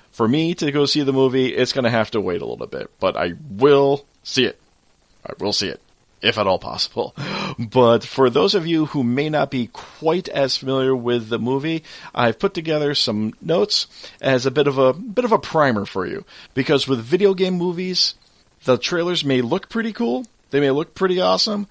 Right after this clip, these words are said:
but Assassin's Creed in particular can be confusing as all heck. You've got both the ancient environment and the modern day environment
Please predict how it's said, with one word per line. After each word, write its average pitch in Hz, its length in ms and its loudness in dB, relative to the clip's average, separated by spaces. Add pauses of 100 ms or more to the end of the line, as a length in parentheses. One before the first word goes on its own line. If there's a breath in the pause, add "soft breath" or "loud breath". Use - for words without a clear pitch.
(280 loud breath)
but 143 600 0 (240)
Assassin's 175 480 0
Creed 175 240 0
in 151 80 -4
particular 175 640 -4 (300 loud breath)
can 147 220 0
be 131 280 2
confusing 131 1300 -4
as 101 240 0
all 95 200 2
heck. - 400 -16 (420 loud breath)
You've 113 160 -6
got 113 200 2
both 117 200 -2
the 110 220 -8
ancient 147 360 -2
environment 139 800 0
and 117 460 2
the 117 160 -2
modern 107 560 -2
day 98 340 0
environment 87 640 -4